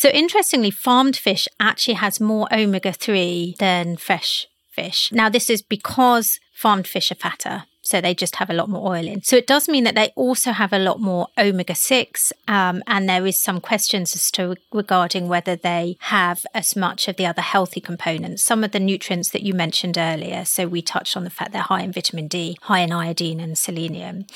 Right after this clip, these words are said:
So I think I would say, though, the jury's kind of out there, um, on that. I think it's really important to recognise that fresh fish can be very expensive. And I think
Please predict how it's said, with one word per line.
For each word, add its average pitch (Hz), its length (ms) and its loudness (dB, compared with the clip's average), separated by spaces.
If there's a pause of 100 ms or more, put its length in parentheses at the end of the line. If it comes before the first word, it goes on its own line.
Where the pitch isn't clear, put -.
(300)
So - 140 0
I - 20 4
think 254 340 -2
I 220 140 4
would 202 140 -2
say, 196 260 2
though, 180 240 -2
the - 140 -4
jury's 175 460 -2
kind 175 200 -4
of 165 120 -8
out 190 320 0
there, 170 460 -2
um, 175 360 -6
on 190 260 -2
that. 190 160 -10
I 226 180 0
think 262 200 0
it's 247 180 -2
really 220 220 2
important 202 400 -2
to 202 120 -4 (120)
recognise 170 760 -4
that 180 280 0
fresh 233 240 0
fish - 220 0
can 202 120 -2
be 185 100 -2
very 175 220 0
expensive. - 720 -6
And 170 580 0 (260)
I 175 40 -4
think 185 420 -2